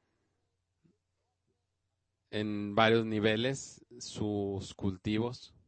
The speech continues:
y al tiempo de la cosecha tienes que bajar hasta el final de la colina y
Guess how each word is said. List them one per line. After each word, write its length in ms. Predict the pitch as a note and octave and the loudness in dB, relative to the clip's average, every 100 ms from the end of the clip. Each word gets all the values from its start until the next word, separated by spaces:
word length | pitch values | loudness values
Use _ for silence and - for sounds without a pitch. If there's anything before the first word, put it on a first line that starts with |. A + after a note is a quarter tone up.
| _ _ _ _ _ _ _ _ _ _ _ _ | _ _ _ _ _ _ _ _ _ _ _ _
y 520 | A2+ A2 G#2+ G#2 G2+ - _ _ _ _ _ _ _ _ _ | -2 -2 0 -4 -6 -12 _ _ _ _ _ _ _ _ _
al 360 | - G2 G2 G2 _ _ | -2 0 0 -4 _ _
tiempo 360 | A2 G#2 A2+ C3+ | -6 -4 -2 0
de 80 | |
la 120 | C3 A2+ | 0 -2
cosecha 600 | A#2+ G#2+ B2 A2+ - A#2 | -4 -4 -2 -4 -4 -6
tienes 460 | - G#2+ A2 A#2 | -6 -6 -6 -8
que 140 | - A#2+ | -4 -2
bajar 500 | A#2 - A2+ C3 D3+ | -2 2 4 6 4
hasta 240 | B2+ - | 2 -2
el 80 | G#2 | -4
final 340 | - G2 G2+ | -4 -4 -4
de 80 | G2+ | -2
la 120 | A2+ | -4
colina 480 | - G#2 G2 G2+ A2+ - _ _ _ _ _ _ _ _ _ _ _ _ _ - - - - - _ _ _ _ _ _ _ _ _ _ _ _ _ _ _ | -2 -4 -4 -6 -10 -14 _ _ _ _ _ _ _ _ _ _ _ _ _ -20 -20 -20 -20 -20 _ _ _ _ _ _ _ _ _ _ _ _ _ _ _
y 440 | - A2 A2+ B2 | -6 -2 -2 -2